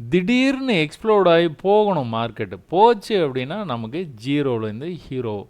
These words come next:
அதாவது ஒரு ரூபா இருந்த பிரீமியம் இருக்கிற ஒரு ஸ்ட்ரைக் பிரைஸ் வந்து திடீர்னு நூறு ரூபாய்க்கு போகும், இல்ல இருநூறு ரூபாய்க்கு கூட போகும். But ஆனா அது நடக்கணும் அப்படின்னா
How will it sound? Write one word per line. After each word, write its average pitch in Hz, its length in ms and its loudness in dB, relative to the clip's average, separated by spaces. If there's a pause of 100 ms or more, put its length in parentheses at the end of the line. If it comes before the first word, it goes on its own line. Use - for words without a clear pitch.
(120)
அதாவது 101 420 -6 (480)
ஒரு 147 240 2
ரூபா 185 520 4
இருந்த 139 380 -2
பிரீமியம் 147 540 -4
இருக்கிற 120 480 -2
ஒரு 117 200 -4
ஸ்ட்ரைக் 123 300 -6
பிரைஸ் 113 260 -6
வந்து 131 300 -10
திடீர்னு 135 440 -4
நூறு 147 360 -4
ரூபாய்க்கு 143 300 0
போகும், 104 320 -8
இல்ல 117 220 -4
இருநூறு 131 540 -4
ரூபாய்க்கு 123 400 -6
கூட 110 180 -8
போகும். 95 340 -14 (1600)
But 143 160 4
ஆனா 156 200 4
அது 139 180 4
நடக்கணும் 180 600 0
அப்படின்னா 123 320 -2